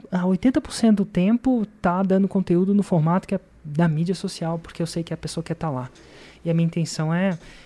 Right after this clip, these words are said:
se ela quer tá lá, ela vai consumir mais, se ela consumir mais, depois ela vai, a gente vai criar uma audiência de pessoas que consumiram, depois você, Hugo, usa essa audiência, né? Você e a sua equipe usa essa sua audiência pra convidar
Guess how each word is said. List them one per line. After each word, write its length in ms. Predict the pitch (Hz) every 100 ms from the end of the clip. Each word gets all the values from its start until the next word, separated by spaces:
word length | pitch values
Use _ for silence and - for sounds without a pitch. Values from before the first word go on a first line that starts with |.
| -
se 140 | -
ela 80 | 160
quer 140 | 165
tá 100 | 165
lá, 120 | 175 196
ela 100 | 196
vai 100 | 175
consumir 380 | 175 165 165
mais, 360 | 160 185 233 233
se 100 | -
ela 80 | 170
consumir 340 | 170 160 156
mais, 300 | 151 175 202
depois 320 | 170 160 165 160
ela 100 | 156
vai, 140 | 156 -
a 40 | 156
gente 160 | 147
vai 80 | 156
criar 160 | - 147
uma 100 | 147
audiência 400 | 143 156 170 -
de 80 |
pessoas 260 | - - 156
que 60 | -
consumiram, 560 | 156 - 160 214 196
depois 300 | 170 156 175
você, 420 | 151 160 - 196 202
Hugo, 360 | 180 214 208
usa 320 | 185 190 190
essa 160 | 180 180
audiência, 500 | 165 156 170 196 180
né? 180 | 156 165
Você 220 | 147 -
e 40 | 160
a 20 |
sua 140 | -
equipe 320 | 151 185 185
usa 140 | 190 190
essa 180 | - 190
sua 160 | 202
audiência 360 | 180 160 175 -
pra 80 | 208
convidar 400 | 214 175 175